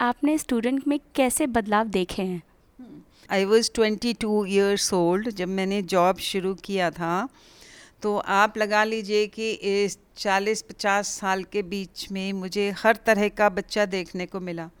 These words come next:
Speaker 2: पहले अपना स्ट्रगल देखा, फिर जो बच्चों में देखा, तो शुरू में जो बच्चे थे, मतलब मैं कहूँ अगर एटीज़ तक के बच्चे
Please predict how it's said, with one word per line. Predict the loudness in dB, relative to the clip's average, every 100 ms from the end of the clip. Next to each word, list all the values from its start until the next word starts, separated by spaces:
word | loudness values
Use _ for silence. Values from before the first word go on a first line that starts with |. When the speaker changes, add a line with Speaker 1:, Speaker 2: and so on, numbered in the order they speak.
| -20 -20 -20 -20 -8
Speaker 2:
पहले | -4 -2
अपना | -4 -6 -6 -4 -4
स्ट्रगल | -2 -2 -2 -2
देखा, | -4 -6 -6 -6 -10 -20 -20 -20 -20 -2
फिर | -2 2
जो | 4 4
बच्चों | 2 0 2 4
में | 4
देखा, | 4 2 4 2
तो | 4 4 6 4
शुरू | 0 -4 -4 -2
में | 0 2 2 0 -2 -4 _ _ -6
जो | -2 0
बच्चे | 0 -4 -2 -2
थे, | 0 -2 -2
मतलब | -6 -6 -4
मैं | -4 -4
कहूँ | -4 -4 -4
अगर | -2 -2 2
एटीज़ | 2 2 2 -2
तक | 0 -2
के | 2 2
बच्चे | 2 4 2